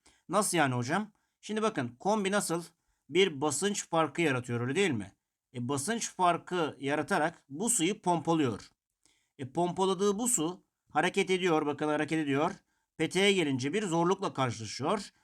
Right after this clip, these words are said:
Tekrardan devreyi, yani bu, e, su devresini, su tesisatını tamamlıyor. Burada bakın dikkat ederseniz kombi basınç farkı yaratarak suyu pompaladı. Suyun geçişine petekler bir zorluk,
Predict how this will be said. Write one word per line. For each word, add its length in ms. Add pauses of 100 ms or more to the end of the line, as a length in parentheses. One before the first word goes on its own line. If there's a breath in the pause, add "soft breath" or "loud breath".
(160)
Tekrardan 720
devreyi, 500
yani 440
bu, 360
e, 480 (400)
su 180
devresini, 460
su 160
tesisatını 520
tamamlıyor. 680 (340 soft breath)
Burada 200
bakın 240
dikkat 220
ederseniz 580 (260)
kombi 540 (100)
basınç 420
farkı 380
yaratarak 720
suyu 340
pompaladı. 760 (340)
Suyun 760
geçişine 760
petekler 560
bir 100
zorluk, 580